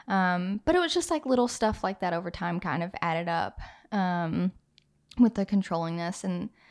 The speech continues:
there was another time, um, I had a friend that I had met online, actually. He lived in New Mexico, and, um, we would talk on the phone and email back and forth and stuff, and I hadn't heard from him in a long time, and, um, we were actually out on a date,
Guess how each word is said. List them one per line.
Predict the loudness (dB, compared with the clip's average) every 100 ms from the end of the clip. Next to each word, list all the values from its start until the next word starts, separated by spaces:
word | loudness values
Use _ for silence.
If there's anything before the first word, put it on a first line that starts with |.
| -20 _
there | 4
was | 6 6
another | 6 6 2
time, | 2 -2 0 -2 -4
um, | -2 -2 -2
I | 0
had | 2
a | 2
friend | 0 -2 0 0
that |
I | 0
had | 0
met | 0 -2 -2
online, | -2 2 2 2
actually. | -2 -6 -6 -4
He | -2
lived | -2 -2 0
in | -2
New | -2
Mexico, | -4 -6 -8 -6 -4 -4 -8 -16 -20 -10
and, | -4 -2 -2 -2 -4 -6 -4
um, | -2 -2 -4 -4 -4 -4
we | -2 0 0
would | 0 -4 -12 -8
talk | -4 -2
on | -4
the |
phone | 2 6 8 10
and | 8
email | 8 8 8
back | 4 4
and | 2
forth | 2 -4 -2
and | -6
stuff, | -4 -4 -4 -8 -8
and | -4 -2
I | 0
hadn't | 2 2
heard | 0 0
from | 0 0
him | 0
in |
a | -2
long | -4
time, | -4 -6 -4
and, | -4 -6 -8
um, | -6 -6 -4
we | 0
were | 0
actually | 0 -2 -4
out | -2
on | -4
a | -4
date, | 0 2 0 -2